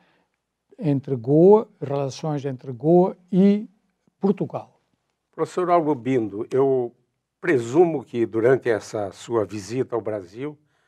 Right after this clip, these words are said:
Speaker 2: eh, tenha como finalidade, eh, manter e aumentar as relações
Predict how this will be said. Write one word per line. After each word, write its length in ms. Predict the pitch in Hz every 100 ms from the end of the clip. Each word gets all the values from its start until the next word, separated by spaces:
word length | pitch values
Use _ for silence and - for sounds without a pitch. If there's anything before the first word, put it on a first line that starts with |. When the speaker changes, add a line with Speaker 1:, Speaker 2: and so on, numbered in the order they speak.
| _ _ _ _ _
Speaker 2:
eh, 100 | 95
tenha 280 | 98 135 135
como 300 | 135 135 123
finalidade, 1080 | - 147 131 110 104 104 117 127 113 123 120 _ _ _ _ -
eh, 480 | 117 110 107 104 104 _ _ _ -
manter 680 | 123 147 - 131 139 143 139 _ _ _
e 380 | 107 107 107 -
aumentar 600 | 127 127 127 98 117 123
as 140 | 107
relações 920 | 104 131 117 - - 113 123 120 _